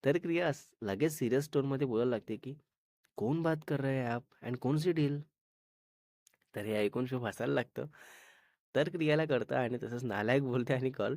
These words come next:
ठेवून देते आणि मग शुभ करतो रिसेप्शनिस्टच्या लँडलाईनवर कॉल आणि तसंच ती रिसीव्ह करते. तर शुभ बोलतो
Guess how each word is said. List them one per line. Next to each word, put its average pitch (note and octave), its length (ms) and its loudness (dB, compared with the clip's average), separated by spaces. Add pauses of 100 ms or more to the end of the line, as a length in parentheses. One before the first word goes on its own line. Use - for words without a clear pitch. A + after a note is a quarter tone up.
(100)
ठेवून G#2+ 260 2
देते - 280 -12 (580)
आणि A#2 220 2
मग E3 200 0
शुभ D3 280 -2
करतो B2+ 280 0
रिसेप्शनिस्टच्या A2 760 -6
लँडलाईनवर F#2 600 -6 (160)
कॉल - 240 -2 (840)
आणि A#2 280 2
तसंच C#3+ 340 0
ती C3+ 80 0
रिसीव्ह A#2 320 -2
करते. G2+ 360 -4
तर G#2 120 -4
शुभ A2 240 -6
बोलतो A2 280 -2